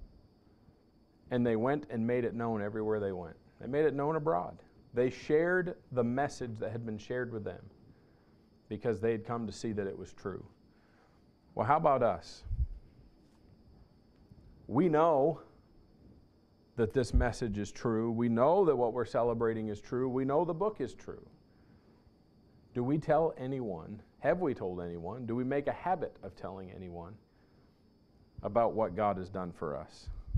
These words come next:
I think a great way to praise God and to honor or, or show thanks for what he's done for us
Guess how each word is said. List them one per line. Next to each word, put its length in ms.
I 100
think 240
a 60
great 280
way 400
to 100
praise 480
God 400
and 140
to 180
honor 380
or, 320
or 380
show 340
thanks 500
for 120
what 160
he's 120
done 240
for 300
us 200